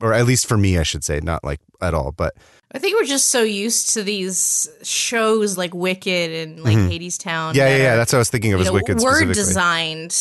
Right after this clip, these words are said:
Speaker 2: to, well, A, are just, you know, ridiculous in, like, how, uh, you know, they change the sets for each scene,
Speaker 1: Mm-hmm.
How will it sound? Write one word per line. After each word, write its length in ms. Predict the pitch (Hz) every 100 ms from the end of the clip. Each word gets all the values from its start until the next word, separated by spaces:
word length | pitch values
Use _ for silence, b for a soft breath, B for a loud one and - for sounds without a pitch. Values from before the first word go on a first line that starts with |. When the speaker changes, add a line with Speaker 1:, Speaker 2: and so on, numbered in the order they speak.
| -
Speaker 2:
to, 300 | - 190 165
well, 220 | 208 208 202
A, 280 | 214 220 190
are 80 | 180
just, 300 | 185 160 - _
you 100 | 190
know, 200 | 165 151 - -
ridiculous 640 | 190 175 170 170 165 160
in, 120 | 165 160
like, 180 | 151
how, 420 | 156 151 151 147 - b b b b -
uh, 380 | 180 156 147 143
you 120 | 185 170
know, 160 | 156
they 220 | 160 175 160
change 520 | - 220 180 175 -
the 80 | 165
sets 380 | - 165 - -
for 160 | 165
each 180 | 165 -
scene, 520 | - - 175 165 160
Speaker 1:
Mm-hmm. 220 | 107 101